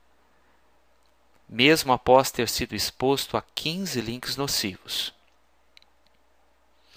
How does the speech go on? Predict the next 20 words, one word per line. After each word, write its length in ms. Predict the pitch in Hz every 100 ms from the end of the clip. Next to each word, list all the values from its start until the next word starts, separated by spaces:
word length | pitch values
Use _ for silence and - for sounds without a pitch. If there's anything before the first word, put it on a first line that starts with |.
| - - - - - _ -
O 80 | -
Komodo 380 | 147 165 202 175
Inse-, 260 | 139 -
Internet 460 | - 131 127 123 117
Security 640 | - - 151 160 143 101 -
se 220 | - -
mantém, 600 | 143 131 - 151 151 117 - _ _ _ _ _ _ _ _ -
na 120 | 104
minha 200 | 135 151
opinião, 480 | 110 104 123 143 123
como 260 | - 139 143
uma 220 | 147 143
das 260 | 135 127 -
melhores 800 | 120 110 117 165 196 190 - -
soluções 840 | - - 123 117 - 139 151 147 - - - - - _ -
gratuitas 960 | - 139 170 143 151 175 - 147 - -
de 100 | -
segurança 920 | - 139 110 107 127 147 - 143 139 _ _ _ _ _ _ _ -
na 200 | 117 120
atualidade. 840 | 117 131 127 131 110 - - -